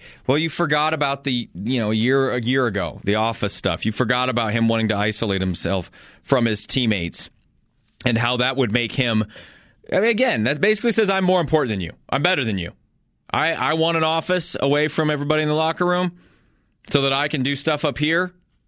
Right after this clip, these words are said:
and I can have my quarterback's coach here too. Nobody else gets an office.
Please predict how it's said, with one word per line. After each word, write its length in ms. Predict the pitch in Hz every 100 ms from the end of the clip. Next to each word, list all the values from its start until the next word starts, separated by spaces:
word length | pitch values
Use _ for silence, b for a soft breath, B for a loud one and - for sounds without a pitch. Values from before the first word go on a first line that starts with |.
| _ _ _ -
and 120 | 120
I 60 |
can 80 | 131
have 80 | 139
my 100 | 131
quarterback's 440 | - 160 165 151
coach 260 | - 175 165
here 140 | 180
too. 200 | 170 190 185 B B B -
Nobody 180 | 120
else 160 | 180 190
gets 160 | 202 185
an 60 |
office. 480 | 117 104 170 180 -